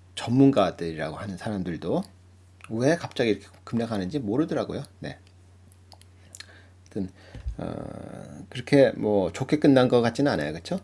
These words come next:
네. 그리고 이제 차트가 하나 있어요. 차트 하나 갖고 왔는데 이게 삼 개월치 차트예요. 삼 개월.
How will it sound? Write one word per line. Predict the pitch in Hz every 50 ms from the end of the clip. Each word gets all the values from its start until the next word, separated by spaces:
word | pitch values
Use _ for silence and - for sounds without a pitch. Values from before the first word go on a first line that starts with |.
| - - - - -
네. | - - - - - - - - - - - - - - - - - - - - - - - - - - - - - - - - - - - - -
그리고 | - - - 104
이제 | 98 90 -
차트가 | - - 190 - - 214 208 151 139
하나 | 135 120 101 78
있어요. | 73 - - - 71 139 80 113 143 143 131 127
차트 | - - - -
하나 | 127 123 120
갖고 | - - - - 107
왔는데 | 90 90 - 127 - 151 123 - - - - - - - - - - - - - - - - - - - - - - - - - - - - - - - - - - - _ - - - -
이게 | - 117 113 104 107 110 98
삼 | - - 196 208
개월치 | 202 202 180 170 - - - -
차트예요. | - - - - - 90 - - -
삼 | - - - -
개월. | - - 69 -